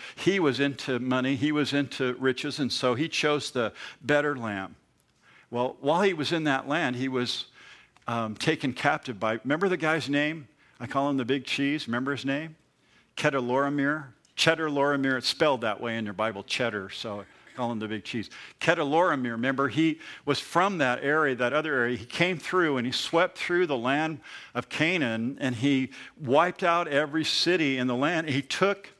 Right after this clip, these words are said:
the people captive. Lot was down there in Sodom. He was taken captive, and so his uncle, Abram, went to his rescue, and he, basically, he wiped out Chedorlaomer, didn't kill him, but wiped him out, and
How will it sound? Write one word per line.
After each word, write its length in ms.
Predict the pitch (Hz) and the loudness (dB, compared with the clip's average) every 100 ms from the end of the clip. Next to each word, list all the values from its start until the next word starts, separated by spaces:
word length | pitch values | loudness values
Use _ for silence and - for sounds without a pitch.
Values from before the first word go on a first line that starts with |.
| _ - - - | _ -20 -20 -12
the 120 | - 175 | -2 0
people 360 | 156 160 160 | 2 4 2
captive. 540 | 160 185 196 - 123 127 | 2 2 2 0 -4 2
Lot 340 | 127 156 - | 4 4 0
was 180 | 139 - | -4 -2
down 300 | 135 135 135 | 0 0 0
there 200 | 135 143 | 0 0
in 80 | 139 | 0
Sodom. 600 | - - 120 127 147 139 _ _ _ _ _ _ - | -2 2 2 2 -2 -6 _ _ _ _ _ _ -12
He 80 | - | -6
was 160 | 156 - | -4 2
taken 300 | 165 151 135 | 2 2 -2
captive, 420 | - 156 151 120 | 0 -2 -2 -4
and 100 | 123 | -2
so 380 | - 135 123 110 - - - - - _ _ _ | 0 2 2 -2 -12 -18 -18 -20 -20 _ _ _
his 280 | - 156 143 | 2 2 4
uncle, 540 | 165 165 135 117 120 - _ | 2 2 0 0 -2 -12 _
Abram, 480 | - 135 131 110 87 - _ _ _ _ _ | 0 0 0 -4 -6 -14 _ _ _ _ _
went 240 | 131 151 | 0 0
to 120 | - 127 | -2 -4
his 120 | 101 | 0
rescue, 480 | 117 131 - 107 101 | 0 0 -4 -10 -6
and 120 | 120 | -6
he, 340 | 101 131 123 104 _ _ _ _ - 117 - 107 | -4 -2 -2 -4 _ _ _ _ -20 -18 -18 2
basically, 640 | 147 156 160 - 120 113 | 2 2 -6 -6 -4 -2
he 280 | 107 120 117 92 | -2 -2 -2 -8
wiped 440 | - 110 123 123 - | -6 2 2 2 0
out 300 | 127 127 - _ _ - | 2 2 -2 _ _ -18
Chedorlaomer, 680 | - 139 127 127 139 127 113 | 0 2 2 2 2 2 0
didn't 220 | 131 123 | -2 -2
kill 320 | - - 160 123 | 0 0 2 0
him, 80 | |
but 160 | 117 131 | -2 2
wiped 260 | 127 127 143 | 2 0 -2
him 120 | 123 | 0
out, 180 | 117 120 | 0 0
and 140 | 110 | -4